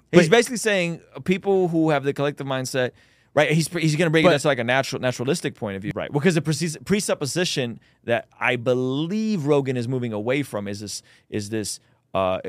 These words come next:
Speaker 1: exclusively naturalist, materialistic presupposition that
Speaker 2: Yeah.
Speaker 1: the supernatural can't happen. Once he can detangle that, then he could be open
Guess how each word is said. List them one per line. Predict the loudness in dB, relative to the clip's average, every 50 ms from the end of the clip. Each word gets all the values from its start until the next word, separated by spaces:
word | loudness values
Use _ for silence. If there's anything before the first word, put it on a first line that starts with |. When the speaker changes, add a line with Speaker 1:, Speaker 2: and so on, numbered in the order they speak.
| -10 -10 -10
Speaker 1:
exclusively | -12 -10 -8 -6 -2 -2 -2 -2 -2 -4 -4 -4
naturalist, | -4 -4 -4 -6 -6 -6 -6 -8 -8 -10
materialistic | -10 -8 -6 -4 -4 -4 -6 -8 -10 -12 -14 -14 -12
presupposition | -10 -10 -10 -10 -14 -12 -10 -10 -10 -10 -10 -12 -16 -18 _ -6
that | 0 2
Speaker 2:
Yeah. | 4 6 6 6 4 2 2 2
Speaker 1:
the | 2 0
supernatural | 0 0 -2 -2 -4 -4 -6 -6
can't | -4 -4 -4 -4
happen. | -4 -8 -10 -16 _ -20 _ _
Once | -2 -2 -2 0 -2
he | -2 0
can | 0 0 0
detangle | 0 -2 -2 -2 -2 0 0 0 2
that, | 2 2 2 0 -2 -2
then | -2 0 0
he | 0
could | 0 0 0
be | -2 -2 -2
open | -2 -2 -2 -2 -4 -4 -4 -6 -8 -10